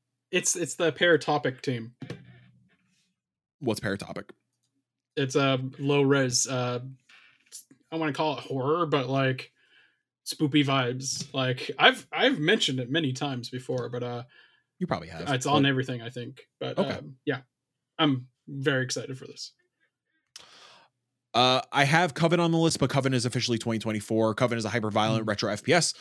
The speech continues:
Speaker 2: which heavily inspired by the classic F P S games such as Blood, Hexen, and Time Splitters. Destroy your enemies and eat their flesh. Matt likes this game. Matt loves
Speaker 1: Yep.
Speaker 2: eating flesh.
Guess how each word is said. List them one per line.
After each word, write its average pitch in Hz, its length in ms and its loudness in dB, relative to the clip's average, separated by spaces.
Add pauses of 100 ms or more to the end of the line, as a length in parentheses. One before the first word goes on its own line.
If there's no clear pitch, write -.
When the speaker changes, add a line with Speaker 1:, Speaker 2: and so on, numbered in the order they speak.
(160)
Speaker 2:
which - 120 -8
heavily 123 200 0
inspired 117 380 2
by 110 80 0
the 104 80 -2
classic 113 280 -2
F 101 200 -10
P 117 80 -2
S 113 100 -4
games 110 320 -4 (100)
such 107 200 -6
as 98 180 -6
Blood, 123 500 2
Hexen, 151 380 -2
and 135 140 -2
Time 113 240 -2
Splitters. 98 420 -4 (220)
Destroy 101 200 -2
your 98 120 -2
enemies 117 260 -4
and 92 160 -10
eat 123 160 -10
their 104 160 -4
flesh. - 480 -10 (600)
Matt 107 200 -4
likes 120 200 -4
this 90 100 -8
game. 90 220 -10 (320)
Matt 98 180 -2
loves 104 220 -2
Speaker 1:
Yep. 80 140 0
Speaker 2:
eating 90 60 -10
flesh. 90 320 -6